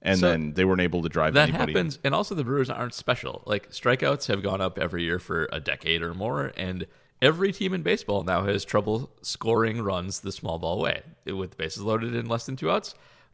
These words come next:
Speaker 2: Most teams in baseball are gonna guys, going to have guys strike out in those situations a lot. That's just how baseball is now. So, yeah, it's infuriating. If you've watched baseball for twenty-five years,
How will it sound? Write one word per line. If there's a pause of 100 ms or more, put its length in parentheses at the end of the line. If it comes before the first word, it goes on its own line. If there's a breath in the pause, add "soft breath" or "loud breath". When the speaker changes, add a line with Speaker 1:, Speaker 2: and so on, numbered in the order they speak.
Speaker 2:
Most
teams
in
baseball
are
gonna
guys, (340)
going
to
have
guys
strike
out
in
those
situations
a
lot.
That's
just
how
baseball
is
now.
So, (540 soft breath)
yeah,
it's
infuriating.
If
you've
watched
baseball
for
twenty-five
years,